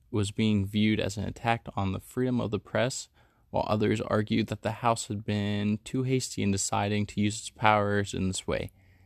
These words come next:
It was then decided that Drayton had been sufficiently punished,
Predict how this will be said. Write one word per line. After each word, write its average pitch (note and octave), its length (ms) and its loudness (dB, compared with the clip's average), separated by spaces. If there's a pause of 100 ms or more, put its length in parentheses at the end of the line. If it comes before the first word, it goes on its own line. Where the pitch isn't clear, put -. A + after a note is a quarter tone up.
(220)
It - 240 -6
was A#2+ 360 4
then B2+ 220 0
decided B2 400 0
that G2 140 -2
Drayton B2 320 0
had G#2+ 240 -4
been G2+ 340 -2
sufficiently A2 560 -6
punished, F3+ 540 -2